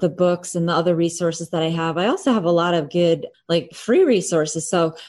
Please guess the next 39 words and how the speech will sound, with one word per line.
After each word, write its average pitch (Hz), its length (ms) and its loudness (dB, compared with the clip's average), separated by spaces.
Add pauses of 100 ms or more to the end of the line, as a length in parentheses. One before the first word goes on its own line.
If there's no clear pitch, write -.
(140)
please, 294 320 2
if 214 140 0
you 202 80 2
come, 208 640 2
sign 220 320 2
up - 320 -4
to 202 100 -4
be 214 160 4
a 214 60 0
subscriber, 175 760 0 (160)
and 160 460 0 (100)
you'll 190 220 0
get 190 180 0
a 185 60 2
lot 175 160 2
of 170 80 -4
support, 147 640 -4
I 160 80 -6
think, 139 260 -6
from 147 460 -4 (360)
being 190 200 2
part 170 240 0
of 160 40 0
the 156 60 0
community, 143 640 -4 (220)
because 165 640 -2
it - 180 0
really 220 320 2
takes 208 600 -4 (100)
more 180 800 2
than 160 300 -2
one 165 340 -2
person 156 640 -4
working 151 380 -2
alone. 151 420 -2
And, 147 240 -2 (100)
you 165 140 -4
know, 147 340 -6
your 160 640 0